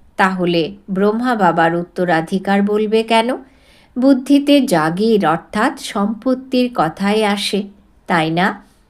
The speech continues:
এই অসীম জগতের বাদশাহী তোমাদের ওনার থেকে প্রাপ্ত হয়। তিনি হলেন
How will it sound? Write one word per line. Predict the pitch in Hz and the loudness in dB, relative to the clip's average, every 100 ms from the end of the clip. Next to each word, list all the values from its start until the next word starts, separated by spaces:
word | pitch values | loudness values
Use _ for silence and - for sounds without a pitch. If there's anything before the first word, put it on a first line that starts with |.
| _ _ _ _ | _ _ _ _
এই | 185 175 | 2 4
অসীম | 170 202 285 302 | 0 -2 -2 0
জগতের | 277 185 165 160 160 170 214 | 2 2 2 -2 -2 -2 2
বাদশাহী | 196 156 - - 175 175 247 427 - - _ - | 2 0 -4 -4 -2 0 -2 -2 -10 -20 _ 0
তোমাদের | 285 269 262 277 285 - | 2 4 4 4 2 -2
ওনার | 196 220 208 175 | 0 2 0 -2
থেকে | - 151 - 277 | -4 -4 0 0
প্রাপ্ত | 247 175 165 - | 2 0 0 -4
হয়। | 165 165 151 185 - _ _ _ | -4 -2 -6 -6 -16 _ _ _
তিনি | 180 165 160 | -2 -2 -2
হলেন | 170 165 180 269 | -2 2 4 2